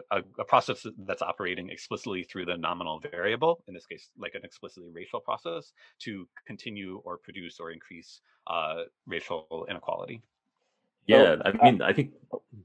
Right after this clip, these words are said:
Speaker 2: oh, go ahead.
Speaker 3: Oh, you, you got it.
Speaker 2: Oh, no, that, that's really interesting. I mean, I, f-,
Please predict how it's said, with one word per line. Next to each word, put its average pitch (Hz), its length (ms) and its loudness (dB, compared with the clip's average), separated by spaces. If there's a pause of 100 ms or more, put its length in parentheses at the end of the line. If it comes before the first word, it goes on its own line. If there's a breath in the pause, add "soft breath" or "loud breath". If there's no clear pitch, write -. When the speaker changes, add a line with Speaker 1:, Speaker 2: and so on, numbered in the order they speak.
(160)
Speaker 2:
oh, 92 120 4
go 90 140 0
ahead. 85 180 -4 (540)
Speaker 3:
Oh, 101 140 -2 (140)
you, 107 160 -6
you 101 280 -6
got 98 140 -2
it. - 160 -8
Speaker 2:
Oh, 117 160 8
no, 123 140 8
that, 101 180 6
that's 113 220 2
really 104 180 6
interesting. 101 340 0
I 90 60 4
mean, 98 160 4
I, 95 60 6
f-, - 100 -4